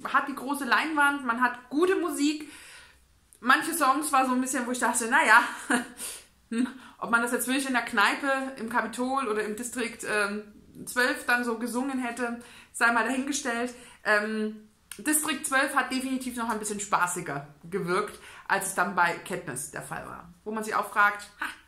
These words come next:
war das damals auch schon so?" Ha, ja,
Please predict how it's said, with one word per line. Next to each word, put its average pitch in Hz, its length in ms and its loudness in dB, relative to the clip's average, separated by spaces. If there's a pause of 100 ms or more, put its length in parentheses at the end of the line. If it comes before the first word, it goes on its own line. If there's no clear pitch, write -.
(140)
war 202 140 4
das 202 140 -2
damals 185 400 0
auch - 120 -10
schon 156 180 -12
so?" 156 220 -14 (1120)
Ha, 254 160 4 (220)
ja, 175 240 4